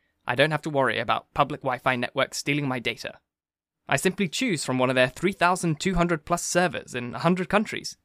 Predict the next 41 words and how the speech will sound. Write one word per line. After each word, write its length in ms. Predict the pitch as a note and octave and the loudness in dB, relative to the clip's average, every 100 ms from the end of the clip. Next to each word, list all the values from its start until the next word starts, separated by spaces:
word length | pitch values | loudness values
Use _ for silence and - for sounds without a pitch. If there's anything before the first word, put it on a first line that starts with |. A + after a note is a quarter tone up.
| _ - | _ -10
and 80 | C3 | -6
continue 340 | C#3+ F#3 G3+ | 0 2 4
working 460 | D#3 D3+ E3 D#3+ D3+ _ - | 4 4 0 -4 -6 _ -4
without 220 | B2 C#3 | -2 0
having 180 | D3+ D#3+ | 0 0
to 60 | |
worry 340 | D3+ C#3 A2+ - | 4 4 4 -2
about 260 | - A#2+ A#2 | -4 -4 -4
anyone 260 | A#2 A#2+ B2 | -4 -4 -4
stealing 340 | - A#2+ B2+ | -4 -4 -2
my 120 | C3 | -2
data. 400 | C#3+ A#2 - - _ _ _ _ _ _ _ _ _ _ _ _ _ _ - | -2 -4 -6 -10 _ _ _ _ _ _ _ _ _ _ _ _ _ _ -8
Use 260 | D3+ G#3+ - | 0 0 2
the 80 | |
link 180 | F3 F#3+ | 2 2
in 40 | F3 | 0
the 60 | |
description 500 | E3+ - F#3 - - | -2 -2 -2 -2 -4
or 180 | B2 G#3+ | 2 4
episode 340 | A3+ F3 C3 | 4 0 -2
notes 400 | - - - - _ - | -2 -6 -6 -10 _ -2
to 60 | |
get 140 | C#3 - | 0 0
Surfshark 520 | - D#3 - E3+ D3 | 2 2 4 2 2
V 140 | D3 | -4
P 160 | F#3+ E3+ | 0 2
N 120 | E3+ | 2
today 340 | F3 D#3+ B2+ - _ | 0 0 0 -4 _
for 120 | - C#3+ | -4 -4
as 100 | B2+ | -2
little 220 | B2+ C3 | -4 -4
as 120 | - | -6
two 200 | - G3 | -2 0
dollars 280 | F#3 F3+ - | 2 0 0
thirty 280 | C#3 D#3 E3+ | 0 2 0
a 40 | |
month 300 | C#3 - - | 0 -2 -6
on 80 | A#2 | -8
a 60 | |
two-year 320 | - C3 C#3 C#3 | -6 0 0 0
plan, 320 | C3+ - | -2 -6